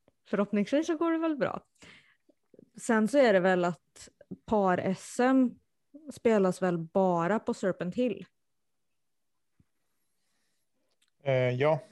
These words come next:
Speaker 1: Ja.
Speaker 2: Så är det
Speaker 1: Där
Speaker 2: tänkt.
Speaker 1: blir ju lite större problem då, i och med att par-S M förra året,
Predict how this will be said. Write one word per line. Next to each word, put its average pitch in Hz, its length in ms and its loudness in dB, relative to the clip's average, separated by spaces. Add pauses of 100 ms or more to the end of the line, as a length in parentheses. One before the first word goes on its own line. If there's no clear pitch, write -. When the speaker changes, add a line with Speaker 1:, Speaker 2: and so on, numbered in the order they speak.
(400)
Speaker 1:
Ja. - 180 -4 (680)
Speaker 2:
Så 208 140 0
är 247 80 6
det 247 60 4
Speaker 1:
Där 240 60 2
Speaker 2:
tänkt. - 140 2
Speaker 1:
blir 196 240 4
ju 190 460 0
lite 190 440 -6
större 190 320 -2
problem 208 800 -2
då, - 160 -6 (280)
i 196 180 -2
och 185 60 -2
med 180 260 -2
att - 340 -16 (180)
par-S 185 400 -2
M 185 180 -4
förra 196 320 -2
året, 196 440 0